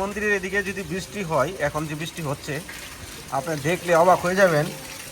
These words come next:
আপনার হয়তো ভিডিও ভাইরাল হয়েছে, সেই ভিডিও আপনি হয়তো দেখেছেন। কোমর পর্যন্ত জল উঠে যায়, এমন বৃষ্টি, এমন পরিস্থিতি হয়ে যায়।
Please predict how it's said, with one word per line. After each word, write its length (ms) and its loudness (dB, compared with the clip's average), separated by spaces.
আপনার 260 2
হয়তো 180 4
ভিডিও 280 4
ভাইরাল 300 10
হয়েছে, 260 0
সেই 180 -6
ভিডিও 260 -2
আপনি 180 -4
হয়তো 240 0
দেখেছেন। 340 -4
কোমর 300 6
পর্যন্ত 340 4
জল 160 8
উঠে 240 4
যায়, 180 10
এমন 160 4
বৃষ্টি, 340 -2
এমন 220 2
পরিস্থিতি 420 0
হয়ে 180 2
যায়। 120 -2